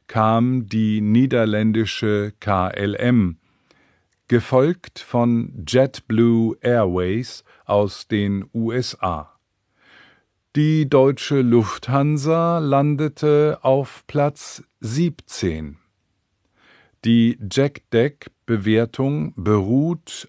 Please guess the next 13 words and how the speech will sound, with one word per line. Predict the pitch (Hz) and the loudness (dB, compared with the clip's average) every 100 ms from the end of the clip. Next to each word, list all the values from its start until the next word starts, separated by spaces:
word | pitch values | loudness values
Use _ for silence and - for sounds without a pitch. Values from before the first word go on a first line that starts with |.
| _ | _
auf | 117 120 113 | -2 -2 -4
der | - 123 117 117 110 _ | -2 0 2 0 -4 _
Unfallhistorie | 156 170 160 - - 98 92 90 90 117 110 - - 135 117 98 92 95 107 - _ | -2 0 -2 -6 -6 -2 -2 -4 -4 -2 -2 -4 -2 0 0 -2 -2 -2 -4 -6 _
einer | - 107 104 101 - | -6 -2 0 -2 -4
Airline | - 107 95 90 90 98 117 127 _ _ _ | -4 0 0 0 -2 0 -2 -4 _ _ _
in | - 127 127 117 | 0 2 4 2
den | 117 117 120 123 - | 2 2 0 -2 -6
vergangenen | - 113 101 104 117 123 123 131 131 127 | -4 -2 0 0 2 2 2 0 -2 -4
dreißig | 104 101 120 120 - 95 - | 0 2 2 -4 -6 -8 -4
Jahren | 98 92 92 104 131 180 185 _ _ _ _ | -2 0 0 0 -2 -2 -8 _ _ _ _
und | 131 135 165 190 - - - | 2 4 4 0 -4 -16 -4
der | 117 117 117 | 0 0 0
länderspezifischen | 113 107 117 135 135 135 143 139 - 120 107 - - 135 127 131 113 - 113 110 101 | 0 2 4 2 2 0 0 -2 -4 -2 -2 -4 -4 -4 -2 -2 -4 -2 0 0 -4